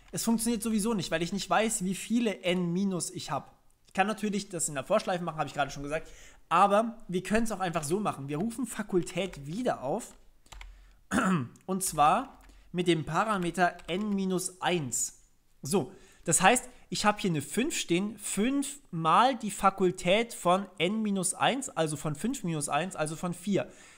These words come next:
Also fünf mal die Fakultät von vier. Naja, die Fakultät von vier, was ist denn das jetzt? Also vier Fakultät ist vier mal drei mal zwei. Naja gut, das heißt, wir rufen Fakultät von vier auf.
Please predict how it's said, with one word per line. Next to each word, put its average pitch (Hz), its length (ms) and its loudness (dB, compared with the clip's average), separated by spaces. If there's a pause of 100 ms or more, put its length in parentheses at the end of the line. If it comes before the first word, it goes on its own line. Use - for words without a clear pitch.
(180)
Also 170 280 6
fünf 262 640 -4 (160)
mal 170 320 6
die 254 80 -2
Fakultät 208 580 0
von 185 180 -2
vier. - 480 0 (380)
Naja, 220 220 2
die 220 100 -2
Fakultät 226 540 0
von 214 160 -2
vier, 202 380 -2
was 165 140 0
ist 220 160 -2
denn 196 100 0
das 143 160 -4
jetzt? 156 260 -6 (440)
Also 175 200 4
vier 233 360 -2
Fakultät 160 720 -6 (640)
ist - 400 -2 (380)
vier 247 240 -4
mal 160 220 -2
drei 147 260 0
mal 226 260 -2
zwei. 151 380 -2 (1080)
Naja 208 260 4
gut, 262 220 -2 (360)
das 185 120 -2
heißt, 262 320 6
wir 196 140 2
rufen 233 300 0
Fakultät 196 500 2
von 156 180 -2
vier 277 440 0
auf. 190 360 2